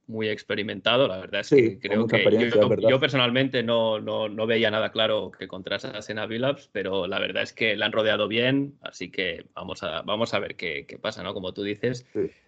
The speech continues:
Speaker 1: eh, habrá que, habrá que dar un poco de tiempo. Eh, después hubo todo el drama un poco, ¿no? Con la situación de, de la contratación de Billups, el tema de Damian Lillard.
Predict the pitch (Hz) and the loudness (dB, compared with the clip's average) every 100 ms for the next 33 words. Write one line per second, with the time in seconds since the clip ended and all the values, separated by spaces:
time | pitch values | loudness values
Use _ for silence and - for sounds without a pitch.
0 | - - 87 78 76 95 95 - 92 76 | -12 -10 -8 -8 -6 -4 -4 -4 -6 -6
1 | 87 95 92 98 92 90 90 90 95 - | -6 -6 -6 -4 -2 -2 -4 -4 -6 -6
2 | - 92 95 92 95 92 110 113 - - | -10 -10 -8 -4 -4 -2 -2 -2 -8 -10
3 | - _ _ _ _ _ - 110 110 113 | -10 _ _ _ _ _ -2 2 4 2
4 | - 98 120 123 - 147 143 - _ - | 0 -6 -2 -2 2 0 0 -12 _ -2
5 | 123 127 127 127 127 123 117 127 131 131 | 2 4 4 4 6 4 2 2 2 2
6 | 120 113 123 127 127 113 127 123 104 - | -2 -2 -2 -2 -2 -4 -2 -2 -4 -8
7 | - 101 - 113 110 107 107 98 95 95 | -8 -8 -2 0 0 -2 -2 -2 -4 -8
8 | 90 95 87 104 101 110 131 127 120 117 | -8 -10 -10 -10 -6 0 2 4 2 0
9 | - 92 82 85 87 92 98 98 95 92 | -8 -12 -10 -12 -10 -8 -4 -6 -6 -8
10 | 95 101 117 117 110 | -8 -4 0 0 -2